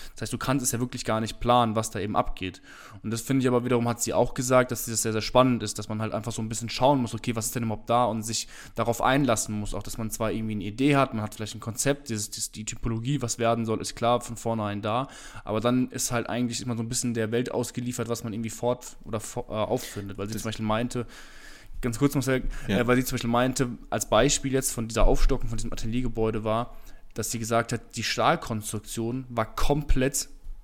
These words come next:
Speaker 1: zusammengesucht. Also das wurde quasi von einem anderen Haus, wurde diese Stahlkonstruktion quasi genommen. Und das finde ich ja mega krass, weil du eigentlich ist ja so, okay, du hast irgendwie eine Typologie oder du hast ein, hast eine Idee, ein Konzept und versuchst, versuchst es dann irgendwie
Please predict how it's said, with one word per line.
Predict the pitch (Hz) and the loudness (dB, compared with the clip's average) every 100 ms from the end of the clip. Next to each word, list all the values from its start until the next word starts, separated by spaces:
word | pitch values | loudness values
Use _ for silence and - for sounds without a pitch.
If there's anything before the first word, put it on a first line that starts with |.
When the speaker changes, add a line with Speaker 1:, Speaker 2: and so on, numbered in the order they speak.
| - | -2
Speaker 1:
zusammengesucht. | - 123 139 151 117 101 104 - - | 0 4 4 4 0 -2 -4 -4 -4
Also | 107 | -6
das | 110 120 | -6 -2
wurde | 127 135 | 0 0
quasi | 127 123 120 | 0 -2 -2
von | 110 113 | -2 -4
einem | 110 | 0
anderen | 143 135 113 | 0 0 2
Haus, | 135 156 - | 0 0 -2
wurde | 123 120 | -4 -4
diese | 113 | -4
Stahlkonstruktion | 107 127 143 120 - - 110 104 | 0 0 0 0 0 2 0 -2
quasi | 107 104 | -4 -6
genommen. | 107 104 101 - - - - - - 110 104 - | -6 -6 -6 -8 -14 -14 -16 -16 -16 -16 -14 -4
Und | 113 107 110 | -2 -2 -2
das | 113 | 0
finde | 135 | 2
ich | 123 | 4
ja | |
mega | 123 127 120 | 6 6 4
krass, | - 147 - | 2 0 2
weil | 113 113 107 | 2 2 0
du | 90 | 0
eigentlich | 117 127 | 0 2
ist | - | 0
ja | 120 | 2
so, | 120 | 0
okay, | 113 131 | 2 2
du | 120 | 4
hast | 123 131 | 2 -2
irgendwie | 113 113 | -2 -4
eine | |
Typologie | 110 - 120 117 143 151 | -6 -4 -4 0 2 4
oder | 131 127 | 4 4
du | 120 | 2
hast | 123 - | 0 0
ein, | 117 110 113 | -2 -2 -2
hast | 120 | -2
eine | 120 | -4
Idee, | 113 113 143 | 0 6 8
ein | 139 | 6
Konzept | 120 110 151 147 | 0 0 0 0
und | 117 | -4
versuchst, | 123 - 151 143 - | -4 -2 -2 -4 -6
versuchst | - 120 131 135 | -6 -4 -4 -4
es | 131 | -4
dann | 120 | -2
irgendwie | 127 120 117 117 | -2 0 -2 -2